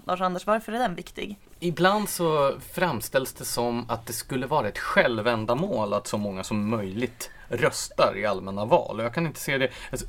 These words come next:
Speaker 2: rösträtten är naturligtvis oerhört viktig. Men också möjligheten att lägga ner sin röst. Det här gäller i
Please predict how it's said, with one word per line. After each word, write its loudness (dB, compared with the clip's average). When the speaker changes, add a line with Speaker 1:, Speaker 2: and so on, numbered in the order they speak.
Speaker 2:
rösträtten -2
är 2
naturligtvis -6
oerhört -6
viktig. -14
Men 0
också -2
möjligheten -2
att -4
lägga 2
ner 0
sin -4
röst. -8
Det 4
här 4
gäller 2
i -2